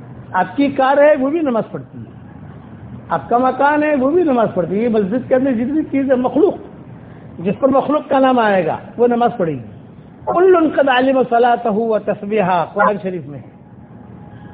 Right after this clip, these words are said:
ہر ایک کی نماز الگ الگ ہوتی ہے۔ درخت جو ہے یہ کھڑے رہ کر اللہ کی عبادت کرتے ہیں، اب دیکھو درختوں کو کھڑے ہوئے ہیں ایک پاؤں پر،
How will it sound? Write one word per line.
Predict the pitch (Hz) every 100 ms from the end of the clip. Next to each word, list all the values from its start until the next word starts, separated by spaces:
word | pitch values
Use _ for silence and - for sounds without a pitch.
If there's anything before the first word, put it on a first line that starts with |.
| - - - - -
ہر | 202
ایک | 233 -
کی |
نماز | 233 226 226 220
الگ | 226
الگ | 220 208
ہوتی | 160 147 - -
ہے۔ | - - - - - - - - - - - - - - - - - - - - 240
درخت | 240 - 226 208
جو | 214
ہے | 220
یہ | 220
کھڑے | 214 180 220 233
رہ | 208
کر | 208 214
اللہ | 208 196 202
کی | 190
عبادت | 196 190 185 180
کرتے | 180 170 185
ہیں، | 175
اب | 170 175
دیکھو | 202 220
درختوں | 185 196 - 185
کو | 170 170
کھڑے | 175 196
ہوئے | 180 180 151
ہیں | 156 - - - -
ایک | -
پاؤں | 190 190
پر، | 170